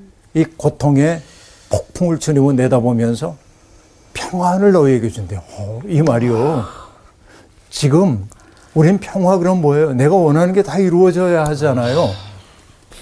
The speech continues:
그런데 주님은 지금 내가 원하는 게 이루어지는 때가 아니에요.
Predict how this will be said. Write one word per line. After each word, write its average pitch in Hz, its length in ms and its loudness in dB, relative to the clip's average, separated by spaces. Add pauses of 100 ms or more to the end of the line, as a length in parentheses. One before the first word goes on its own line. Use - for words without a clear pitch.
그런데 196 560 2 (460)
주님은 175 420 2
지금 165 360 2
내가 156 240 2
원하는 165 420 2
게 196 100 2
이루어지는 165 560 2
때가 185 380 0
아니에요. 135 560 -2